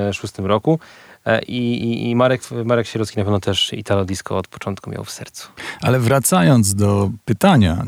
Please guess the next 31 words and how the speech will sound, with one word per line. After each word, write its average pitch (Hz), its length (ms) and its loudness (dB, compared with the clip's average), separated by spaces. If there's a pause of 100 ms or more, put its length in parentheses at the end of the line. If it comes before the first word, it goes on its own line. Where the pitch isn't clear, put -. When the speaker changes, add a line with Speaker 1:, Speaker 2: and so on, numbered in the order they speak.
(100)
Speaker 2:
czyli 135 240 2
mamy 165 200 4
dwa 151 180 4
światy, - 380 0
Speaker 1:
Mhm. 107 220 0
Speaker 2:
tak 143 140 4
mi 139 80 4
się 151 120 2
wydaje. 143 360 4 (300)
Jeden 131 240 4
telewizyjny 120 760 2 (680)
i 127 80 4
drugi 117 800 4
radiowy 104 800 2
i, 98 60 0 (120)
powiedzmy 107 380 2
sobie, 98 220 2
koncertowy, 98 680 2
bo 80 140 0
ten 98 160 0
Speaker 1:
Mhm. 92 280 2
Speaker 2:
świat 110 400 0 (120)
rockowy 110 640 4
do 101 120 2
telewizji 117 480 2
wkroczył - 400 2
chyba 127 220 2
dopiero 123 300 2
w 117 40 2
latach 120 240 2
dziewięćdziesiątych, 107 840 2